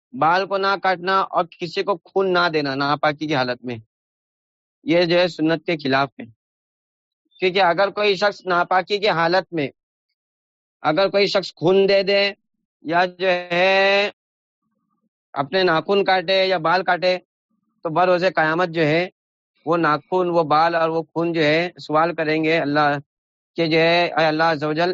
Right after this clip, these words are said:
اس نے جو ہے ناپاکی کی حالت میں ہم کو جدا کیا تھا۔"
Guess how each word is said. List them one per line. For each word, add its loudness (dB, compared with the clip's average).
اس -10
نے 0
جو 0
ہے 2
ناپاکی -2
کی -2
حالت 0
میں -2
ہم 0
کو 0
جدا 2
کیا -2
تھا۔" -10